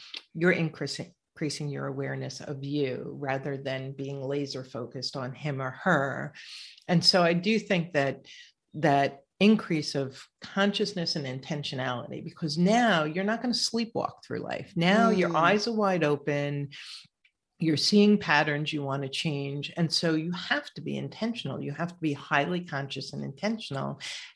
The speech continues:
Speaker 1: And then you get to live your best life. I mean, that's the beauty, is
Speaker 2: Mm.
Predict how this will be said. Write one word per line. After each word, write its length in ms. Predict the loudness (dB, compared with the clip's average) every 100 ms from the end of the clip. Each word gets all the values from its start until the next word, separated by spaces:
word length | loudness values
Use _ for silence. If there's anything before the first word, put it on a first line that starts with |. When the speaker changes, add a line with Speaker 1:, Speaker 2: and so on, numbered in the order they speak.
| 4
Speaker 1:
And 120 | 6
then 160 | 8 6
you 120 | 2
get 220 | -2 -6
to 100 | -4
live 260 | -2 0 -2
your 180 | -2 -2
best 380 | -4 -8 -8 -4
life. 420 | -2 -2 -6 -6
I 60 | 0
mean, 220 | 2 2
that's 360 | 2 0 -4
the 120 | -6 -6
beauty, 680 | 0 4 4 2 -2 -2 0
is 360 | 2 2 2
Speaker 2:
Mm. 400 | 0 0 -2 -4